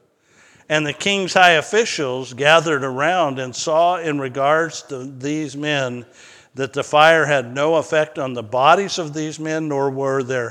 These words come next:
hair of their head singed, nor were their trousers damaged, nor had any of the smell of fire even come upon them. Wow, what a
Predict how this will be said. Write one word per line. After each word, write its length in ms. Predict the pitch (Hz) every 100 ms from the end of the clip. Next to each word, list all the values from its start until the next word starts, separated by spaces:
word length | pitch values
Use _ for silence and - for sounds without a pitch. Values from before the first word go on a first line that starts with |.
| -
hair 560 | 123 151 160 175 170 - - - -
of 240 | 143 135
their 180 | 131 131
head 380 | 123 160 156 131
singed, 640 | - 170 165 175 175 - 156
nor 200 | 143 143
were 240 | 143 139
their 220 | 127 123
trousers 1040 | 113 - 143 156 175 165 160 165 151 - - _ - _ 120
damaged, 760 | 139 160 165 170 165 156 -
nor 320 | 160 143 139 139
had 420 | 160 139 131 151
any 320 | 147 156 165
of 180 | 165 127
the 100 | 127
smell 580 | - - 147 151 151 160
of 180 | 147 131
fire 640 | - - 156 135 123 120 120 _ _ _ _ _ _ _
even 280 | 120 135 135
come 200 | - 135
upon 380 | 135 - 143 120
them. 240 | 117 110 - _ _ _ _ _ _ _ _ _ _ _ _
Wow, 500 | - 120 135 127 117
what 800 | 120 131 151 156 156 156 156 - -
a 600 | 131 135 135 135 135